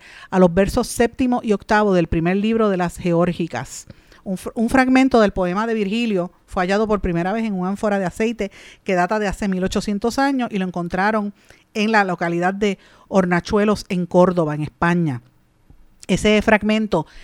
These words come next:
de seis centímetros de ancho y ocho de largo es una pieza excepcional de la, de, de Virgilio, el autor de el libro La Eneida.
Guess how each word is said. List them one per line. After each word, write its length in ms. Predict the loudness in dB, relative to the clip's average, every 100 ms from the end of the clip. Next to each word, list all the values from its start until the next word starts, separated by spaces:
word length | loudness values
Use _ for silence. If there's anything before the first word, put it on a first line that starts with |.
| -16
de 200 | -2 0
seis 240 | 4 2 4
centímetros 520 | 0 2 0 0 0
de 120 | 0
ancho 340 | -2 -4 -8 -6
y 120 | -6
ocho 240 | -2 0
de 80 | 2
largo 460 | 4 4 2 0 -4 _ -20 -20 -14 -4
es 100 | 0
una 160 | 0
pieza 240 | 0 0 0
excepcional 680 | -2 -4 0 0 2 -2 -6 _ _ _ -14
de 280 | -2 0 2
la, 360 | 4 2 0 -2
de, 680 | -2 0 -2 -4 -6 -10 -10
de 640 | -6 -4 -4 -6 -8 -8 0
Virgilio, 520 | 2 4 2 2 2
el 80 | 0
autor 400 | -2 2 2 2
de 300 | 0 0 -4
el 160 | -4 -2
libro 280 | 0 0 0
La 200 | 0 0
Eneida. 520 | 2 2 2 0 -4